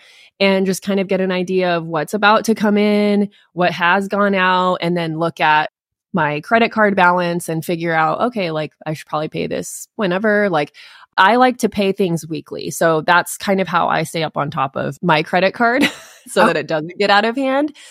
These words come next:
Speaker 2: Yeah.
Speaker 1: When I do that weekly, like, finance thing, I look at my bank accounts. I do my money transfers for the ones that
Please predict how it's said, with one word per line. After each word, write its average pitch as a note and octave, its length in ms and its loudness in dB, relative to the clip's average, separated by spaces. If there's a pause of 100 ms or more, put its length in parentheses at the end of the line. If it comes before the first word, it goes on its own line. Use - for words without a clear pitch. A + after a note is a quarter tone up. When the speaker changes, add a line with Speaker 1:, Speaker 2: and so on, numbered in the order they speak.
(120)
Speaker 2:
Yeah. G3 200 0
Speaker 1:
When G3 120 4
I G#3 120 4
do G#3 260 -4
that E3+ 200 0
weekly, F#3+ 520 0
like, F3 160 -2
finance F3+ 480 -2
thing, F#3 260 0
I D#3 120 -2
look F#3 220 0
at G#3 100 -2
my F#3+ 100 2
bank F3 240 -2
accounts. E3 460 -4
I E3 80 2
do F3+ 160 4
my F#3 160 4
money F3 280 0
transfers E3 680 -4
for E3+ 140 -2
the D#3 100 0
ones D#3 240 0
that D#3+ 100 0